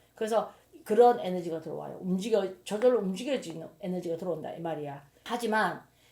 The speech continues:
이제 과도한 욕심은 금물이다. 또 이제 이직을 하시는 분들, 생각하시는 분 계실 겁니다. 이동, 이직.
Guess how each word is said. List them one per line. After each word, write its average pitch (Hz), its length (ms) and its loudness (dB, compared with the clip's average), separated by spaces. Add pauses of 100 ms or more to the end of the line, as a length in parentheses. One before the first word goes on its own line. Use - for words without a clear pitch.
이제 180 260 -2
과도한 359 460 12
욕심은 240 380 2
금물이다. 160 1080 -6 (180)
또 208 280 6
이제 185 140 -2 (120)
이직을 392 440 6
하시는 220 540 0
분들, 175 540 -4
생각하시는 240 560 0
분 160 140 -10
계실 151 260 -12
겁니다. 151 520 -8 (120)
이동, 220 320 0 (320)
이직. 208 420 -8